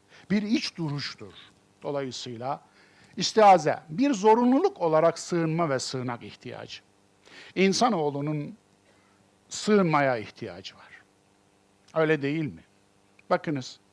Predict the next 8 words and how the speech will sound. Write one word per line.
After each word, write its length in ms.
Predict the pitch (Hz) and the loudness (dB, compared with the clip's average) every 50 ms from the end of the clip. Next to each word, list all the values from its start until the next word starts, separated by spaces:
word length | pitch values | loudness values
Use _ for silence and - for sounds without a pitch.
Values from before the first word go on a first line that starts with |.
| _ _ _ _ _ - - - - | _ _ _ _ _ -20 -20 -14 -8
sığınak 540 | - - - 214 208 208 240 240 233 - | -6 -2 0 2 2 2 2 0 0 -2
ihtiyacın, 800 | 185 160 - - - 175 160 156 151 147 - 147 151 147 147 - - _ _ _ _ _ _ _ _ _ | -6 -8 -8 -8 -4 -2 0 2 2 0 -2 -4 -6 -6 -8 -10 -14 _ _ _ _ _ _ _ _ _
insanoğlunun 760 | - 143 147 123 - - 170 175 156 143 143 131 131 135 135 127 | -4 -4 -4 -2 -2 -4 -4 -2 -2 -2 -4 -4 -4 -4 -6 -6
sığınak 540 | - - - 131 123 135 147 156 151 - | -8 -8 -10 -8 -6 -6 -6 -6 -8 -10
ihtiyacı 640 | 143 117 - - - 135 120 117 123 131 143 117 123 | -16 -16 -16 -12 -10 -8 -8 -6 -6 -8 -8 -6 -4
barınaklardan 800 | 123 127 127 127 135 127 - - 135 123 120 110 127 131 120 95 | -2 -2 -2 -2 -4 -6 -6 -6 -8 -8 -6 -6 -8 -8 -8 -10
belli 220 | 87 95 92 92 98 | -12 -16 -18 -20 -20
olur. 240 | 98 101 101 101 | -20 -20 -20 -20